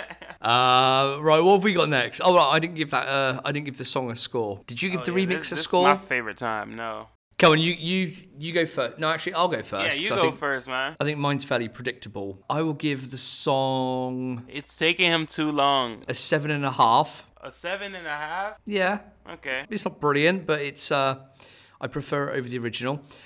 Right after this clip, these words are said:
Speaker 1: And I give the video, I give the video a seven as well. Uh, it, it's a good video. It's a strong video.
Speaker 2: I would hate to have Steven's eyes,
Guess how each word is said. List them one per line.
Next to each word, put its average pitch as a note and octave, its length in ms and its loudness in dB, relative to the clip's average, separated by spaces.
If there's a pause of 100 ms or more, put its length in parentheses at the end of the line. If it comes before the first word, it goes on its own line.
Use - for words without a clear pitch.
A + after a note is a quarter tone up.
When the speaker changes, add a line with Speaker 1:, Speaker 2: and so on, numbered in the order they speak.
(120)
Speaker 1:
And D3 120 4
I F3+ 60 4
give F#3+ 200 -2
the F3 100 0
video, D#3 680 2 (920)
I F#3 120 2
give D#3+ 180 -8
the A#2 80 -8
video A2+ 280 -4
a F#2 60 -8
seven G#2+ 520 -4
as G2+ 200 -12
well. F#2+ 440 -6 (100)
Uh, B2+ 120 -8 (100)
it, C3 260 -16
it's F3 140 -6
a F3 40 -6
good C#3+ 280 -4
video. F#2 460 -10 (260)
It's - 100 -14
a - 40 -8
strong D#3 400 -6
video. F#2 400 -10 (160)
Speaker 2:
I B2+ 120 -4
would D3 180 -4
hate C3+ 580 -6 (400)
to A2 580 -14 (460)
have A#2+ 480 -6
Steven's A#2 520 -10
eyes, A2+ 640 -10